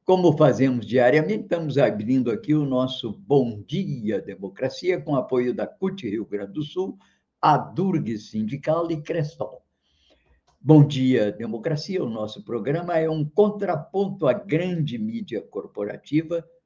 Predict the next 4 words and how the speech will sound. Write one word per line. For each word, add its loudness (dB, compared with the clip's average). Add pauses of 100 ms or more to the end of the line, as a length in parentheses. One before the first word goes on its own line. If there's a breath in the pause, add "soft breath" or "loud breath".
(280)
na -10
defesa -8
da -10
informação -6